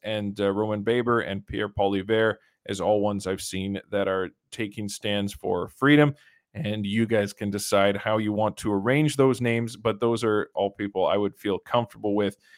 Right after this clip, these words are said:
supporting for, uh, for leadership of the party, and hopeful that we can have a, a strong opposition in, uh, government when, uh, when that new leader is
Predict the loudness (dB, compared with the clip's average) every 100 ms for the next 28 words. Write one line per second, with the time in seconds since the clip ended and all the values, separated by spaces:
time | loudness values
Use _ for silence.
0 | _ _ -8 -8 0 2 2 0 -4 -8
1 | -4 2 4 4 4 2 0 -2 0 -2
2 | -4 -6 -6 -6 6 6 8 4 -4 _
3 | _ -6 0 4 4 4 4 4 2 _
4 | -2 0 0 -2 0 0 0 -4 -4 -4
5 | -4 -10 -8 2 6 8 6 4 0 0
6 | -2 0 -2 -2 -4 -4 -8 -6 -4 -2
7 | -4 -4 -2 0 -2 0 0 0 -6 -6
8 | -12 _ _ _ _ -6 -4 -2 -2 0
9 | 0 0 -2 -2 -2 -2 -4 -6 -6 -2
10 | -2 -2 -4 -6 -8